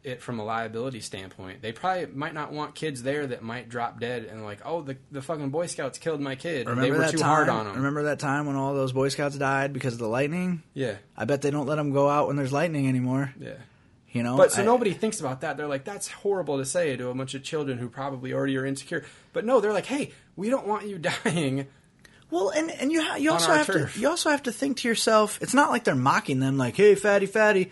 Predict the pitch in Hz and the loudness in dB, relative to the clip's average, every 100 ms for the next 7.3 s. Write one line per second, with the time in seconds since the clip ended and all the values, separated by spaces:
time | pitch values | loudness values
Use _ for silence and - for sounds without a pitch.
0 | - 196 208 208 208 202 214 208 - 233 | -6 -2 2 4 4 4 2 0 2 2
1 | 190 - - - 185 208 - - 285 254 | 2 -2 -12 -4 0 2 2 2 2 2
2 | 170 175 - 220 190 - - _ 151 175 | -2 -4 -2 0 0 0 -14 _ -2 0
3 | 143 - _ - - _ - 127 127 127 | -2 -8 _ -20 -20 _ -10 -6 -6 -8
4 | - 139 262 - 269 262 - _ _ _ | -6 -2 0 0 0 0 -2 _ _ _
5 | _ _ _ _ - 147 165 165 226 220 | _ _ _ _ -8 -8 -4 -4 -2 -2
6 | - 302 262 196 170 202 175 151 170 185 | -2 -4 -2 -2 0 0 0 0 0 2
7 | 151 139 | 0 0